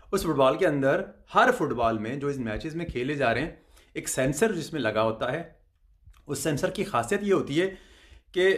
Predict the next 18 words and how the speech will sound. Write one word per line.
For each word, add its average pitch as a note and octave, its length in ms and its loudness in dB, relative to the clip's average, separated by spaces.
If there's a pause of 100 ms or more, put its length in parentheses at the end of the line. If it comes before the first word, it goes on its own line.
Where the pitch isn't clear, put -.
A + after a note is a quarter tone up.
(120)
राइट C#3+ 500 2
टाइम A3+ 220 4
अपनी F#3+ 300 -2
लोकेशन F3 640 2
जो F3 120 2
है, D3+ 340 -2 (360)
जो D3+ 80 -4
कंट्रोल D3+ 480 2
रूम G3+ 280 2
है, A#3+ 60 0
वहाँ D3+ 320 -2
तक - 160 -2
पहुँचाती A2+ 520 -2
है। F2+ 300 -12 (840)
यानी F#3+ 120 2
जो G3 140 4
बॉल D3+ 380 6
है F#3 460 -2